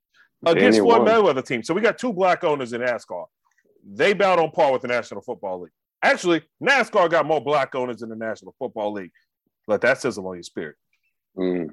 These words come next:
Speaker 1: So then, um, he hops a private jet, flies back, makes it in time for halftime when they're honoring all seventy-five players.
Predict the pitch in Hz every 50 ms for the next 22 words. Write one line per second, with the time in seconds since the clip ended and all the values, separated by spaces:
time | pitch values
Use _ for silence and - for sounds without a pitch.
0 | - - - - - 160 143 131 - - _ _ _ _ _ _ - 117 160 214
1 | 208 170 143 131 131 135 135 _ _ _ _ _ _ _ _ _ _ - 139 131
2 | 131 123 120 120 117 113 110 104 113 _ _ _ - 131 151 147 151 147 - -
3 | - - 143 135 123 123 101 98 117 113 107 110 - _ _ _ _ _ _ _
4 | _ _ _ _ _ _ _ _ _ _ - 139 131 131 127 113 101 - 127 107
5 | 101 98 90 _ _ _ _ _ _ _ _ _ _ _ - 110 117 123 - -
6 | 131 110 107 101 - 113 104 101 - - 92 - 123 120 110 - - 98 92 87
7 | _ _ _ _ _ - 123 123 120 123 135 - 143 131 131 135 131 123 117 117
8 | 117 113 - - 120 101 101 98 - - 90 - _ - 80 80 69 71 90 -
9 | -